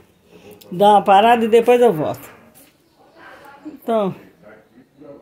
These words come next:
desejo pra vocês todos um bom feriado, um bom dia. Que Deus possa estar abençoando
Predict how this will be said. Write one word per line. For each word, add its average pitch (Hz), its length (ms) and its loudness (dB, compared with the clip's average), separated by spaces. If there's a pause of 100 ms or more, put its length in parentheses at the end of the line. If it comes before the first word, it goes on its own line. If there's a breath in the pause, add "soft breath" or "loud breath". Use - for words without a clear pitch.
(100)
desejo 202 460 0
pra 214 120 -2
vocês 196 680 -2
todos 247 420 -2
um 214 160 -6
bom 220 240 -2
feriado, 208 580 -2
um 190 100 -8
bom 214 440 -4
dia. 247 680 -4 (1300)
Que 185 120 -12
Deus 208 320 -2
possa 214 300 -2
estar 220 200 -2
abençoando 220 680 -4